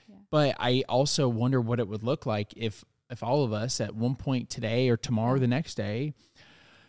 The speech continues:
Speaker 2: sat down either with friends in a group and just be like, "God, what do you have for us today?"
Speaker 1: Yeah.
Speaker 2: And honestly, just wait for God to put something on your heart and be in
Speaker 1: Right.
Speaker 2: that, be in that present moment
Speaker 1: Yeah.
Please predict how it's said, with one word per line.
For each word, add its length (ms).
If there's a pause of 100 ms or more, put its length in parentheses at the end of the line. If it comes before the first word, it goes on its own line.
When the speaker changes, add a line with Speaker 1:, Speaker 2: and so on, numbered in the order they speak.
(320)
Speaker 2:
sat 380
down 580
either 320
with 200
friends 400
in 80
a 60
group 500
and 100
just 160
be 80
like, 120
"God, 180
what 180
do 60
you 100
have 260
for 200
us 120
today?" 640
Speaker 1:
Yeah. 240
Speaker 2:
And 100
honestly, 280
just 220
wait 180
for 120
God 200
to 80
put 160
something 240
on 80
your 120
heart 300
and 200
be 120
in 60
Speaker 1:
Right. 100
Speaker 2:
that, 240
be 100
in 80
that 120
present 320
moment 520
Speaker 1:
Yeah. 220